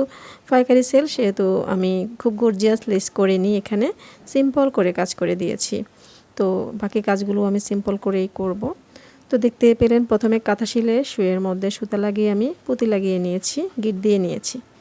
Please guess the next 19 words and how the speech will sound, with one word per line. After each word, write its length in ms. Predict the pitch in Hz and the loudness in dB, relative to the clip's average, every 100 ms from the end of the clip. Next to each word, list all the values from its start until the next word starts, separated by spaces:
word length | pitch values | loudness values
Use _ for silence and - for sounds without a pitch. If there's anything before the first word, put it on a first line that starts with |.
| - - - - | -20 -20 -12 -4
প্রথমে 300 | 208 220 226 233 | -2 0 0 -2
পুঁতিটিকে 460 | 226 214 208 - 208 | -2 -2 -2 0 0
লাগিয়ে 340 | 208 208 208 269 427 262 | 0 0 0 0 -2 -4
গিট 140 | 220 196 | -4 -2
দিয়ে 160 | 214 202 | 0 0
নিয়েছি। 360 | 202 202 - - 370 - _ _ _ _ _ - - _ _ - | 0 -2 -4 -4 -8 -10 _ _ _ _ _ -20 -20 _ _ -2
এরপর 380 | 226 214 220 214 240 220 | 0 2 4 4 2 2
গলার 360 | 208 196 185 190 - 214 | 4 4 4 0 -2 -4
এক 60 | 208 | -2
প্রান্তে 380 | 196 190 185 - 302 494 | 0 0 0 0 0 -2
আপনারা 380 | - - 208 196 196 202 | -10 -4 0 2 0 0
যেখানে 400 | 220 226 - 226 226 220 | -2 -2 0 2 2 2
ইচ্ছে 180 | - 294 | 0 -4
সেখানে 300 | - - 196 190 | -2 -2 0 0
লাগাবেন, 440 | 185 185 190 214 370 - - | 0 -2 -2 -2 -4 -12 -12
এক 140 | 214 - | -10 -4
প্রান্তে 240 | 196 196 | -4 -2
লাগাতে 320 | 190 185 185 190 | -2 -2 -4 -4
পারেন, 180 | 190 190 | -2 0